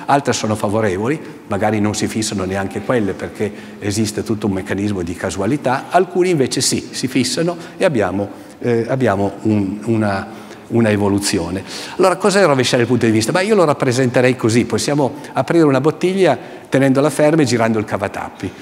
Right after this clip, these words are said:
oppure possiamo, eh, tenere il cavatappi fermo e girare la bottiglia, il risultato è lo stesso, però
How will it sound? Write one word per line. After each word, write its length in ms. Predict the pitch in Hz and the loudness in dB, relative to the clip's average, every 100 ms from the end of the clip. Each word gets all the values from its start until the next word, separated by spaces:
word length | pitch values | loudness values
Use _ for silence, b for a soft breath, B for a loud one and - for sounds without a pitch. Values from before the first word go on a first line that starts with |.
| B B | B B
oppure 320 | 160 220 170 | 0 2 2
possiamo, 720 | 139 - 123 110 98 - - - | 2 2 2 2 0 -6 -16 -4
eh, 440 | 131 120 107 - - | 2 2 2 -4 0
tenere 420 | 147 156 131 104 | 4 4 4 2
il 60 | |
cavatappi 520 | 101 127 131 139 - 135 | 0 -2 0 0 0 0
fermo 600 | 147 110 104 160 185 - | 2 0 0 -2 -4 -2
e 100 | 139 | 0
girare 360 | 135 117 113 | 2 4 4
la 60 | 110 | 2
bottiglia, 460 | 101 - 101 87 98 | -2 -2 -2 -2 -2
il 100 | 131 | -2
risultato 440 | 139 165 160 156 | 0 0 0 2
è 40 | 113 | -2
lo 40 | |
stesso, 480 | 104 98 - - 98 B B B B | -2 -6 -4 -6 -8 B B B B
però 560 | 170 175 123 - - | 2 4 4 0 -12